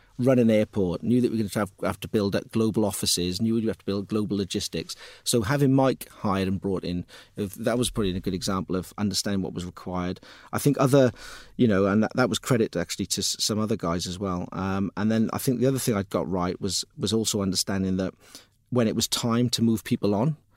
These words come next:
'cause there does come a time when you have to do that. And I think I had a good feel for, actually, you know, we need something different now. The business has got to a point where it's outgrown an individual. They're the tough conversations as well, but you've got to be willing to have them.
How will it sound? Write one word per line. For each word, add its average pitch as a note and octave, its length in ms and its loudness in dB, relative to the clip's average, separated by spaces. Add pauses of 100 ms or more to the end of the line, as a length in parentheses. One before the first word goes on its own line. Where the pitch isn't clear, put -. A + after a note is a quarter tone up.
(220)
'cause B2+ 120 4
there B2 100 6
does F3 200 6
come C#3 180 4
a A#2+ 60 6
time B2 280 4
when G#2 80 4
you G#2 80 2
have - 80 -4
to - 80 -6
do A2 220 2
that. F2 240 0
And G2+ 80 0
I - 20 2
think C3 200 0
I - 20 0
had B2+ 80 4
a B2+ 40 2
good B2+ 220 2
feel A#2+ 380 4
for, G2 360 2 (320)
actually, G#2 440 0
you G#2 120 2
know, G#2+ 120 2
we A2+ 160 2
need A2+ 160 2
something G#2 320 0
different - 340 -2
now. A#2+ 220 0
The A#2 80 -2
business G#2 320 -2
has G2+ 100 -6
got - 160 -2
to A2 60 -4
a - 20 -10
point A2 320 -4
where G2+ 60 -4
it's F#2+ 100 -6
outgrown A2+ 500 0
an A2+ 140 4
individual. B2 340 0
They're D3+ 140 6
the D3+ 80 4
tough - 300 0
conversations G#2 580 2
as F#2+ 100 -2
well, G#2+ 140 2
but A2 100 0
you've A2 140 0
got C#3 140 4
to B2 40 0
be A#2+ 100 4
willing A2 240 2
to - 60 -2
have G#2 280 -2
them. F2+ 240 -2